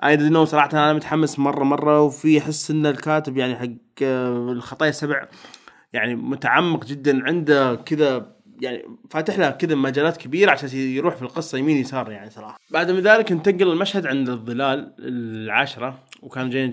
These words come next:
عند هضبة، وكانوا يتكلمون إن يعني هذه ما كانت موجودة قبل ثلاث آلاف سنة. شو اللي صار هنا؟ شو اللي تغير؟ يعني كانت زي المنطقة زي الشجرة،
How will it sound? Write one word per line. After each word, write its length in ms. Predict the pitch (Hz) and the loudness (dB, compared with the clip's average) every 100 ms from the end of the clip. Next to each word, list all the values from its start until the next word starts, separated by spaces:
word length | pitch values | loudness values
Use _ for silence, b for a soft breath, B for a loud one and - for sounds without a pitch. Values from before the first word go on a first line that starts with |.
| 135 | -6
عند 180 | 120 104 | -8 -8
هضبة، 280 | 120 123 | -8 -8
وكانوا 240 | 120 120 120 | -8 -8 -12
يتكلمون 440 | 117 117 123 143 | -10 -10 -6 -4
إن 120 | 123 | -4
يعني 320 | 117 107 113 107 B B B _ | -4 -6 -8 -12 B B B _
هذه 300 | 131 135 127 | -8 -6 -4
ما 180 | 117 123 | -6 -6
كانت 360 | 127 131 127 | -6 -6 -6
موجودة 420 | 120 120 127 117 120 | -6 -6 -6 -6 -6
قبل 120 | 117 | -8
ثلاث 200 | 120 123 | -10 -10
آلاف 220 | 127 123 | -8 -8
سنة. 200 | - 127 | -8 -8
شو 140 | 117 | -8
اللي 120 | 123 123 | -8 -8
صار 200 | 123 117 | -8 -6
هنا؟ 160 | 123 | -6
شو 60 | 120 | -6
اللي 100 | 123 | -10
تغير؟ 320 | 123 123 127 | -6 -4 -4
يعني 220 | 107 110 | -4 -8
كانت 300 | 110 131 113 | -10 -10 -8
زي 80 | 127 | -6
المنطقة 380 | 127 127 135 120 | -4 -4 -4 -4
زي 120 | 127 | -2
الشجرة، 500 | 135 135 123 117 123 | -4 -6 -6 -6 -8